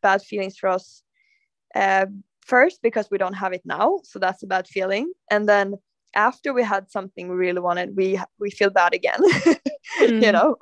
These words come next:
Speaker 1: for, because it's, it's gone. So, uh, uh, what, what they teach during these days is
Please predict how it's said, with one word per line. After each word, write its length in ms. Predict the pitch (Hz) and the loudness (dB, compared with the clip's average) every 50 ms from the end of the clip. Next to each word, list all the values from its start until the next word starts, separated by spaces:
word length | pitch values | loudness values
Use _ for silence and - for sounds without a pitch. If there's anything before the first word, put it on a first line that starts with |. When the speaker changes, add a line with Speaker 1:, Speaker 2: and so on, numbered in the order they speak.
| 220 | -8
Speaker 1:
for, 100 | - 220 | -10 -6
because 360 | 208 196 208 214 214 202 208 - | -2 -2 0 0 0 -2 -2 -4
it's, 140 | 202 190 190 _ _ _ _ | -12 -18 -20 _ _ _ _
it's 200 | 214 240 - _ | -8 -8 -8 _
gone. 300 | - 190 156 - 214 294 403 - _ _ _ _ _ _ _ _ _ _ _ - - - - - - _ | -2 -2 0 0 -2 -6 -8 -10 _ _ _ _ _ _ _ _ _ _ _ -20 -20 -20 -20 -20 -20 _
So, 520 | _ _ - - 240 226 214 202 196 196 190 | _ _ -4 2 4 4 4 4 4 2 0
uh, 160 | 190 185 - - - _ _ _ _ _ _ _ _ - | 0 -2 -4 -6 -10 _ _ _ _ _ _ _ _ -4
uh, 160 | 202 196 190 | -2 -2 -2
what, 220 | 190 196 220 220 - _ _ _ _ _ _ | -2 -4 -6 -8 -8 _ _ _ _ _ _
what 160 | - 214 214 - - | -10 -10 -10 -8 -8
they 140 | 247 247 233 - - - | -8 -8 -8 -12 -12 -6
teach 240 | - 269 285 330 - - - - _ _ | -4 -4 -4 -4 -6 -12 -18 -20 _ _
during 280 | - 208 202 196 190 190 | 0 2 2 2 2 2
these 260 | 190 196 196 - _ | 2 0 0 -2 _
days 520 | - 269 - - 254 302 302 - - _ _ | -2 0 0 2 0 -2 -4 -6 -12 _ _
is 220 | - 208 202 - | -2 -2 -2 -2